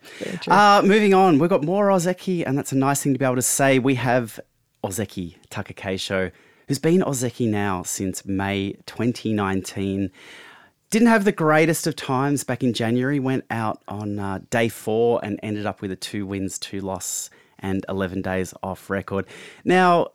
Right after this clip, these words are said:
Speaker 2: y-, I know what people are gonna say. I know what people are going to think.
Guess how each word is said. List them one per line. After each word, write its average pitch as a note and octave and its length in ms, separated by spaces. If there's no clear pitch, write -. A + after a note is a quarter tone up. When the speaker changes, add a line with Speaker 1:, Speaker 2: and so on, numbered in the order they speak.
Speaker 2:
y-, F#2 200
I D#3+ 100
know A2+ 220
what - 220
people F#2+ 280
are E2+ 40
gonna F2 140
say. F2 420
I C#3 80
know C#3+ 140
what A2+ 180
people F2 280
are E2+ 60
going E2+ 260
to E2+ 80
think. F#2 360